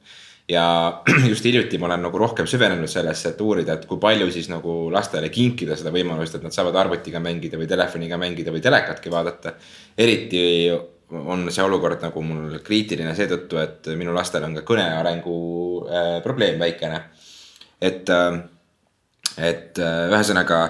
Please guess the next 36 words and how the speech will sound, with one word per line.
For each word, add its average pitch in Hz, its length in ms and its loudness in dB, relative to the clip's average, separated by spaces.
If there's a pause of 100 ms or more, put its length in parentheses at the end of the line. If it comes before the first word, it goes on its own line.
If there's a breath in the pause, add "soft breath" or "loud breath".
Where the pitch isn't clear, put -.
(260 loud breath)
see 120 220 4
nädal 113 300 6
siis 87 180 -2
on 87 120 -2
olnud 85 280 -2
selline 92 280 0
nädal, 123 320 4
kus 87 300 -4
ma 82 220 -2
olen 85 220 -2
teinud 87 260 -2
ekraanivaba 87 640 2
nädala 85 400 -4 (200)
ja 82 260 -2 (800 loud breath)
ma 87 220 0
võiksin 101 600 0
jagada 92 640 4
enda 87 300 2
vaimustust 113 720 4
ja, 90 180 4 (100)
ja 87 240 2
tulemust, 92 500 2
et, - 240 -6 (720 loud breath)
et - 200 -8
tegelikult 107 540 2
läks 107 220 4
väga 107 180 4
hästi, 127 320 2
et 85 380 2
oli 90 260 2 (120)
hästi 85 360 0
raske 101 480 2 (120)
ma-, 208 220 2
endalgi 104 460 2
harjumust 123 480 -2
murda. 143 300 0